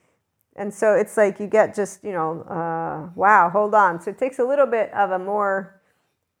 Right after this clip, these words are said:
you know, time to just recalibrate from that one. And especially when you realize that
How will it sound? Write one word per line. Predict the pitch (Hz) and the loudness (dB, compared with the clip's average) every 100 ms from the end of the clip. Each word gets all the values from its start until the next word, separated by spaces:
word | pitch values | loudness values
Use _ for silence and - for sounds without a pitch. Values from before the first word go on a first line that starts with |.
| _ _ _ - | _ _ _ -12
you | 196 | -10
know, | 156 | -8
time | 143 - 226 202 180 175 | -8 0 2 4 0 -6
to | 202 185 175 - | -4 -2 -4 -8
just | - 185 - _ - | -8 -8 -10 _ -10
recalibrate | 190 226 - 240 214 180 175 165 | -6 -2 6 8 8 4 0 -2
from | - 175 | -6 -2
that | 175 185 - | 2 2 2
one. | 160 156 185 233 226 _ _ - | -6 -6 -10 -16 _ _ _ -8
And | 190 185 175 - _ | -4 -2 -4 -10 _
especially | - 202 - 214 226 202 190 | -16 -14 -4 -4 -2 -6 -6
when | 185 185 175 170 - _ _ _ _ _ _ - | -4 -4 -4 -6 -12 _ _ _ _ _ _ -12
you | 202 220 | -8 -6
realize | 196 233 226 202 196 | 2 4 6 6 4
that | 190 180 175 - | 4 4 4 0